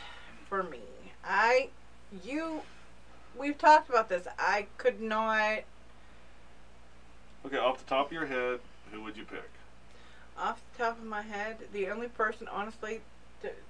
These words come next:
Speaker 1: the only person that is still in my brain that
Speaker 2: Luke Bryant.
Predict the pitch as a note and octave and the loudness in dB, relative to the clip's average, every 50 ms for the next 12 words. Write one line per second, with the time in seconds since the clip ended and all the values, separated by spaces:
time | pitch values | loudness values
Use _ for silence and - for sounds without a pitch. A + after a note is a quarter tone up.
0 | - - - - - - - A#3+ B3 A#3 A#3+ G#3+ G#3+ G#3+ G#3+ G3+ G3 F#3+ G3+ G3 | -12 -6 -4 -4 -2 -2 -2 -2 2 2 2 2 2 -2 -4 -4 -4 -4 -4 -4
1 | - - A3 G#3+ G3+ G3 G3 - - - - - - - - - - - - - | 2 2 4 4 4 2 0 -2 -6 -12 -14 -14 -14 -14 -14 -14 -14 -8 -4 -4
2 | A3 G#3+ G3+ F#3+ F#3 F3+ F3+ F3 F3+ F#3 G3+ G#3+ A#3 B3 C4 C#4+ D4+ - - - | -2 0 2 2 2 6 6 8 8 8 6 2 0 -2 -4 -4 -6 -6 -10 -14
3 | - - - - - - - - - - - - - - G3 G3 G3 F#3 F3+ F3+ | -14 -16 -16 -16 -16 -16 -16 -16 -16 -16 -16 -14 -8 -2 0 2 4 6 6 6
4 | - - - - - - - - - - - - - - - - - - - - | 4 2 -4 -12 -14 -14 -14 -14 -14 -16 -16 -16 -16 -16 -16 -16 -16 -16 -16 -16
5 | - - - - - - C3+ D3+ D3+ D3 - B2 B2 A2+ G2 F2+ E2 | -16 -16 -16 -16 -8 0 2 2 2 2 2 2 2 2 2 2 -2